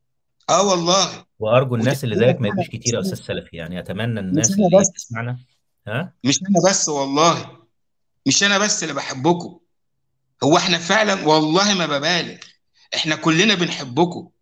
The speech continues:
Speaker 1: لأن إحنا مش بنتعلم غير كده، حقيقي. والله العظيم زي ما بكلمك. إحنا مش بنتعلم غير كده فعلًا. هو أنا هكسب إيه لما أكرهك؟ أنا في حاجة هكسبها؟ حد هيديني فلوس؟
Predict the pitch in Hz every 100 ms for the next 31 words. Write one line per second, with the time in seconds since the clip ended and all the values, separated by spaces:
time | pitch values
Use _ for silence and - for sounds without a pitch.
0 | _ _ _ _ _ _ _ _ 131 160
1 | 226 247 208 180 180 175 160 202 220 185
2 | 143 147 - 190 127 - - - 156 175
3 | 233 - 107 _ _ _ - 139 143 156
4 | 196 185 156 143 180 165 139 135 160 175
5 | 123 - _ - _ _ - 180 202 185
6 | 165 151 165 160 160 220 208 175 147 -
7 | 190 190 - 175 151 - _ _ _ _
8 | _ _ _ - 151 220 214 240 - 180
9 | 196 226 190 156 - 185 170 - - -
10 | _ _ _ _ _ _ _ _ _ _
11 | _ - 175 170 - 214 214 202 196 175
12 | - 208 208 214 - 196 175 165 208 196
13 | 190 226 - - -